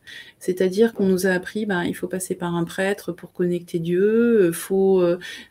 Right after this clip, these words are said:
euh, prier humblement que, que Dieu veuille bien nous aider. Enfin, là, on, on nous a enseigné beaucoup de choses comme ça. Et même, on est dans une société où, on, où, où c'est bien d'être humble.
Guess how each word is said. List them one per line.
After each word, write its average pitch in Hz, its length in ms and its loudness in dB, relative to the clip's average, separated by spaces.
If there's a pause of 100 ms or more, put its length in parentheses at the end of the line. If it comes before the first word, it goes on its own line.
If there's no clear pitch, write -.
euh, 170 340 4
prier 214 520 2
humblement 208 680 4
que, 190 320 -2
que 202 180 -4
Dieu 190 260 0
veuille 190 220 2
bien 185 240 2
nous 180 220 0
aider. 202 380 2
Enfin, 190 160 -4
là, 170 120 -2
on, 175 140 -2 (140)
on 185 200 -6
nous 190 180 -4
a 196 40 -2
enseigné 190 280 -2
beaucoup 185 220 -8
de 247 60 -8
choses - 220 -6
comme 196 180 0
ça. 233 300 -4 (600)
Et 180 60 4
même, 220 240 8
on 202 80 6
est 185 60 2
dans 180 120 2
une 175 140 0
société 180 460 -2
où, 196 60 2
on, 170 280 0 (120)
où, 165 540 -4
où - 40 -16
c'est - 140 -4
bien 220 240 4
d'être 180 320 0
humble. 165 360 -2